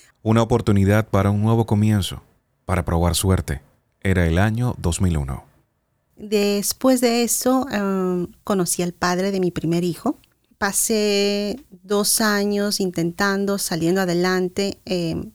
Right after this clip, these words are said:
Speaker 2: tuve una relación de diez años con el padre de mi hijo, donde no se me permitió trabajar, ni estudiar,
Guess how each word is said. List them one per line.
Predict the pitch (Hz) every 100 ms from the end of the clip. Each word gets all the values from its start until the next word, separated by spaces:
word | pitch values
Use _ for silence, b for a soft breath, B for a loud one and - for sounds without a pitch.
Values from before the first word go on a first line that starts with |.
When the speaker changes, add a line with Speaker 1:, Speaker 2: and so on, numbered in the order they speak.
| _
Speaker 2:
tuve | 226 208
una | 214
relación | 196 175 - 175 185
de | 180
diez | 185 214 -
años | 208 208
con | - 185
el |
padre | 175 175 180
de | 180
mi | 175
hijo, | - 202
donde | 170 170 160 165
no | 170
se | -
me | 190
permitió | 180 160 156 156 160 170 170 - b b -
trabajar, | 190 170 165 165 196 226 - _ _ _ _ _ _
ni | 196
estudiar, | 185 - 175 170 165 175 208